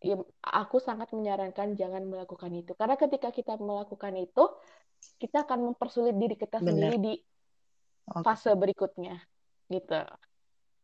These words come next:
Speaker 1: Baca buku yang banyak supaya tahu apa hukumnya bunuh diri.
Speaker 2: Agak ngeri ini tadi.
Speaker 1: <laughs>
Speaker 2: Oke.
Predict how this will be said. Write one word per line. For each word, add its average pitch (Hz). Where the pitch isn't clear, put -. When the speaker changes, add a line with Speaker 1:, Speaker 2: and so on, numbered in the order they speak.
Speaker 1:
Baca 202
buku 226
yang 247
banyak 226
supaya 208
tahu 202
apa -
hukumnya 202
bunuh 190
diri. 190
Speaker 2:
Agak 196
ngeri 247
ini 214
tadi. 185
Speaker 1:
<laughs> 339
Speaker 2:
Oke. 196